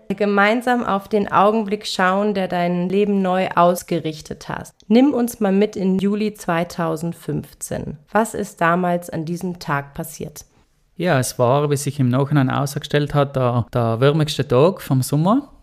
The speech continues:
Speaker 2: was ja vielleicht auch ein bisschen Einfluss gehabt hat auf die Konzentration. Und, äh, haben da in Bruneck und in Orling als, als Schwimmlehrer ausgeholfen, haben Schwimmkurse gegeben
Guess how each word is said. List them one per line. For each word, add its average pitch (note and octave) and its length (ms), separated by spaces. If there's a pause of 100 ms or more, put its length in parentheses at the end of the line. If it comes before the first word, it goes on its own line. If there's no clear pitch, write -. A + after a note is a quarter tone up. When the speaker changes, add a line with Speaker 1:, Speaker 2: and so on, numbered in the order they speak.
(120)
Speaker 2:
was B2+ 240
ja C3 80
vielleicht A#2+ 440
auch C#3 220
ein C#3 100
bisschen C3+ 320
Einfluss C3 400
gehabt C3 240
hat B2+ 200
auf A#2+ 260
die A#2 260
Konzentration. B2+ 880 (560)
Und, C3 680
äh, A#2+ 420
haben B2 260
da A#2+ 260 (120)
in B2 100
Bruneck E3+ 360
und B2 140
in A#2 80
Orling C3 320
als, A2 340
als A2+ 200
Schwimmlehrer D3 480
ausgeholfen, D3 720
haben A#2 240
Schwimmkurse D#3 560
gegeben F3+ 320